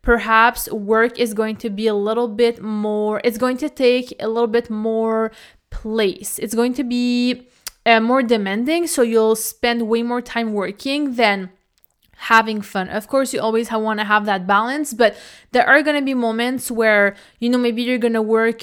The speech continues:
a little bit more, or there are gonna be moments where you'll study more. These things, like, you have to accept it because they are what, these things are needed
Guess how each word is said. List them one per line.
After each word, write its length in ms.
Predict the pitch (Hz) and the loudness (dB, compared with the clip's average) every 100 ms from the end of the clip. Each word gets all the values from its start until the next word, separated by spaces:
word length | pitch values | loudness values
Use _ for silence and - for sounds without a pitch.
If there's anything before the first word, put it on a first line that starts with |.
| - | -4
a 80 | |
little 240 | 220 226 226 | -2 0 0
bit 220 | 208 208 | 0 -4
more, 480 | 190 196 - - - - _ | -6 -6 -8 -12 -18 -20 _
or 200 | - 247 | 2 2
there 240 | 233 233 - | 4 4 4
are 160 | 254 | 2
gonna 220 | 277 277 | 2 -2
be 140 | 262 262 | -2 -2
moments 720 | 233 202 208 262 294 294 - | 0 -2 -2 -2 -2 -4 -6
where 360 | 220 226 220 214 | -2 2 4 2
you'll 300 | 208 220 214 | 2 2 2
study 480 | - - 247 220 | -2 0 0 0
more. 320 | 202 196 165 - - _ | -4 -6 -10 -14 -20 _
These 460 | 202 220 277 330 - | -4 0 2 2 0
things, 720 | - 226 226 285 330 302 - | -2 0 0 -2 -4 -6 0
like, 240 | 214 214 | 2 2
you 100 | 254 | 0
have 260 | 226 226 240 | 6 6 6
to 80 | 262 | 0
accept 540 | - 202 - 196 202 | 0 -4 -4 -4 -2
it 200 | 311 277 | -4 -2
because 480 | 240 233 226 214 208 | -4 2 2 2 0
they 340 | 196 196 233 | -4 0 0
are 460 | - 233 233 233 226 | 2 4 4 2 0
what, 560 | - 220 226 220 - _ _ - | -4 0 4 4 0 _ _ -12
these 340 | 208 240 269 | -4 -2 -2
things 260 | - 302 277 | 0 -2 2
are 120 | 240 | 0
needed 460 | 214 208 220 302 | 0 -2 0 0